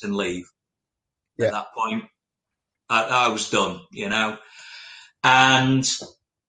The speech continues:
Speaker 1: yeah, so I think, I think that Falklands tour, because I had such a good laugh and I really enjoyed it,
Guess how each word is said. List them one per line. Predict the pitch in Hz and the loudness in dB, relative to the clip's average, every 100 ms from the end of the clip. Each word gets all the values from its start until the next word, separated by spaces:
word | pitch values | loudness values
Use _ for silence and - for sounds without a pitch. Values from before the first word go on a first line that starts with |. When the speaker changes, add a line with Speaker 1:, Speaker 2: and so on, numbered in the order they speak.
| 147 | 0
Speaker 1:
yeah, | 180 196 147 - | 4 4 2 2
so | 165 156 170 | 4 4 4
I | |
think, | 147 208 180 - - _ | 4 4 4 -4 -18 _
I | 139 | 2
think | 175 160 | 2 6
that | 147 - | 4 6
Falklands | 160 165 - 127 113 - | 6 6 4 -2 -2 -2
tour, | 117 113 | 0 0
because | 117 160 | 0 2
I | 160 | 4
had | 143 - | 2 2
such | 147 139 | -2 -2
a | 120 | 0
good | 113 | 0
laugh | 107 104 101 - - | 2 2 2 -2 -6
and | 110 | -4
I | 110 | 4
really | 143 139 110 | 6 8 6
enjoyed | 98 101 104 101 101 | 2 0 2 2 2
it, | 98 | -4